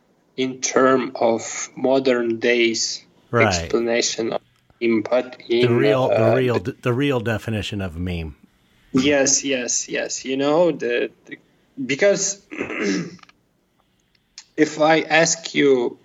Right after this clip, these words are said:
Speaker 1: what work of mine could you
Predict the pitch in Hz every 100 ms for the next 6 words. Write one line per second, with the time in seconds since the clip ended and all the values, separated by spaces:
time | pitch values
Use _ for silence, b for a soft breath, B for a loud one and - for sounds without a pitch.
0 | _ _ _ _ _ _ - 131 170 190
1 | - - _ _ _ _ _ _ - 120
2 | 135 135 135 120 117 - - 120 131 147
3 | 147 - _ _ _ _ - _ - 135
4 | 135 127 127 123 120 113